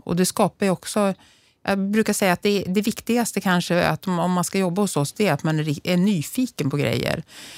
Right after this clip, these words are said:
Alltså både nyfiken på kunden och kundens utmaningar, men också att vi är nyfikna på varandra.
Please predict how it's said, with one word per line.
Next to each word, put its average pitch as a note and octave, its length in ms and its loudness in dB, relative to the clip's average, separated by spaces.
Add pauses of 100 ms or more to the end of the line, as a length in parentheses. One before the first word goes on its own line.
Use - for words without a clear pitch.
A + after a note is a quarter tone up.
(120)
Alltså F#3 160 0
både G3 400 2
nyfiken E3+ 640 2
på C#3+ 100 -4
kunden A#3+ 580 2
och D#3+ 80 -4
kundens F#3 520 -2
utmaningar, E3 720 0 (360)
men G3+ 100 2
också F#3 240 0
att G3+ 140 -2
vi C#4 80 4
är C4+ 40 4
nyfikna F3 540 0
på D3 120 -6
varandra. D3 640 -2